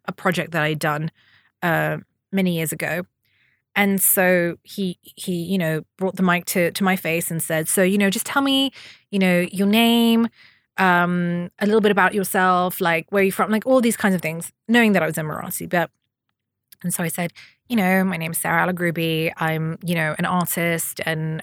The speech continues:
uh, I'm half Emirati, half Syrian." And he stops me and he goes, <sighs> um, "We don't have this in our culture. You're not half Emirati, half Syrian. You're just Emirati." And I thought to myself, "Well,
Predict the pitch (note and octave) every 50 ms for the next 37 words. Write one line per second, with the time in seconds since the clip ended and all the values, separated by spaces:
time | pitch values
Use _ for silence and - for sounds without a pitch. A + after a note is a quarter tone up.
0 | - E3+ E3 D#3+ D#3+ - E3 D#3+ D#3+ D#3 - G3 F3+ - F#3+ F#3 F3+ E3+ E3+ -
1 | F#3+ E3+ E3 - - F3 D#3+ E3 D#3+ F3 E3+ F3 - - G#3+ F#3+ - - - E3+
2 | - - F3+ - _ _ _ _ _ _ _ _ _ - - F#3+ F#3+ E3+ F3 E3
3 | E3 D#3 - - _ _ _ _ _ _ _ _ _ _ _ _ _ _ _ _
4 | _ _ _ _ _ _ _ - - - - - - - - - - - - G3+
5 | G3+ G3 G3 G3 G3 F#3+ - _ _ _ _ _ - - - - G3 A#3 B3 B3
6 | A#3+ G3+ - - G#3+ G3 G3 E3+ D#3+ D#3 D3 - - F3 D#3 C#3 D3+ - - E3
7 | D3 - - - - - - - - _ _ _ _ _ _ _ _ _ _ _
8 | _ _ _ _ _ _ - F#3 F3 E3+ D#3+ D#3 D3+ D3+ C3+ - _ F3+ F#3+ G3+
9 | G3 F#3+ - - - - - G3+ F3+ F3 - D#3 F3 F3 D#3 D3+ D#3+ D#3 D#3 -
10 | - D#3+ D3+ - - D#3+ D3+ - - - - F3+ D#3+ - - - F#3+ F#3 - -
11 | F3+ E3 D#3+ D3 - - D3 C#3+ C#3+ D3+ D3+ C#3+ - - - - - - _ _
12 | _ _ _ - - _ _ _ _ _ _ _ _ _ _ _ _ _ - G#3
13 | G#3 G#3 G#3 G#3 G3 G3 F#3 F3+ - F#3+ F3+ F#3+ A#3 A#3+ A#3+ A#3 -